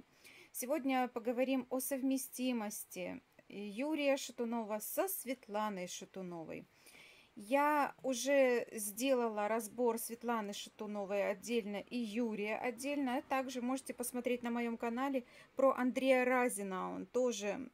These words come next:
э, под эту тему подходит, поэтому я об этом сейчас здесь говорю.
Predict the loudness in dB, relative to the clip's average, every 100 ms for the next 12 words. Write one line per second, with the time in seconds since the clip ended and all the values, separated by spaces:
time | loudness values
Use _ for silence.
0 | _ -14 -10 -8 -8 -4 -4 -2 -4 -6
1 | -6 -6 -4 -8 -10 -4 -2 -2 -4 -8
2 | -10 -10 -12 -12 -14 -20 -20 -10 -4 -2
3 | -4 -6 -10 -12 -12 -8 -8 -6 -6 -8
4 | -6 -6 -4 -4 -8